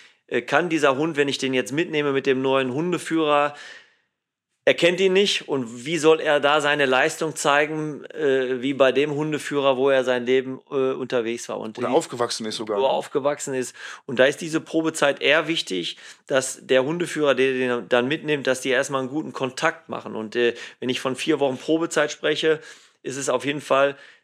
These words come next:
Speaker 1: die ersten vierzehn Tage machen die beiden nichts anderes außer Kontakt. Die gehen Gassi, die spielen miteinander, die geben Futter.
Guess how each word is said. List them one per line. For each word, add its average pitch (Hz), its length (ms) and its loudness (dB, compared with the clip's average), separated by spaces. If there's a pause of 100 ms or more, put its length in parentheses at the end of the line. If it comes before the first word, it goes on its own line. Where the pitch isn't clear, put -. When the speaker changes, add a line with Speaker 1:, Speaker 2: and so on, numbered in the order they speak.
(540)
Speaker 1:
die 135 120 0
ersten 165 320 0
vierzehn 165 360 0
Tage 151 280 2
machen 143 360 -2
die 135 120 -6
beiden 139 420 4
nichts 151 240 -4
anderes 147 300 -4
außer 139 320 -2
Kontakt. - 600 -8
Die 117 120 -8
gehen 127 260 0
Gassi, 139 380 2
die 120 120 -6
spielen 143 320 -2
miteinander, 131 680 0
die 117 380 -2
geben 127 240 0
Futter. 147 440 0